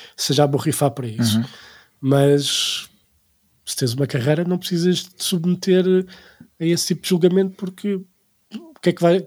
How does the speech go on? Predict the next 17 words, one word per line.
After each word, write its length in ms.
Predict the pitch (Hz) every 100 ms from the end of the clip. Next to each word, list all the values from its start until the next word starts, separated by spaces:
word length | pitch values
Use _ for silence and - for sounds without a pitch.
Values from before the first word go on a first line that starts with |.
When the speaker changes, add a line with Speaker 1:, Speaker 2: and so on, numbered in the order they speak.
| -
Speaker 1:
vais 220 | - 160 175
beneficiar 600 | 170 156 156 - 175 165
alguma 240 | 151 160
coisa 240 | 175 156
com 200 | 156 170 196
isso? 300 | 214 - - _ _ _ _ -
Vais, 180 | 156 151
vais 220 | 160 170
estar, 240 | - 156 147
se 100 | -
calhar, 220 | - 160 151
a 20 |
participar 400 | 147 175 - 151
para 160 | 143
um 140 | 160 156
público 520 | - 175 151 135
que 80 | -